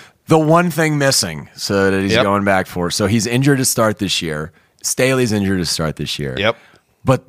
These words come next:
Speaker 1: they get Willie Parker off the practice squad. And for, like, there was, like, a four-year window where that guy was just s-, beginning this season where he was just one of the best running backs in the A F C. And fast.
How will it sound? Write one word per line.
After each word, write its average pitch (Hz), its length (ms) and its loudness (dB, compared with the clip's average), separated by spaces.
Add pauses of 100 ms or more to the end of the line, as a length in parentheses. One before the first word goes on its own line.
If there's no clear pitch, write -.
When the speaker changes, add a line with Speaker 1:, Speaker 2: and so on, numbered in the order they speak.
(160)
Speaker 1:
they 110 340 -2 (260)
get 107 200 -4
Willie 110 220 2
Parker 92 360 -2
off 82 100 -2
the 82 80 -10
practice 85 340 -4
squad. - 340 -12 (280)
And 78 1040 -6 (380)
for, 104 300 0
like, 90 340 0
there 117 160 0
was, 113 140 -2
like, 85 140 -4
a 76 80 -6
four-year 90 460 -4
window 69 400 -6
where 65 180 -8
that 71 200 -8
guy 65 200 -6
was 65 220 -12
just - 300 -14 (420)
s-, - 120 -8
beginning 92 560 -4
this 87 140 -4
season 71 420 -6
where 69 100 -6
he 76 160 -4
was 69 220 -6
just 71 320 -8
one 76 180 -8
of 71 60 -8
the 71 80 -8
best 67 280 -10
running 69 220 -8
backs 64 320 -8
in 58 60 -14
the 60 80 -12
A 60 160 -10
F 57 80 -14
C. 55 480 -12
And 95 120 -8
fast. - 520 -6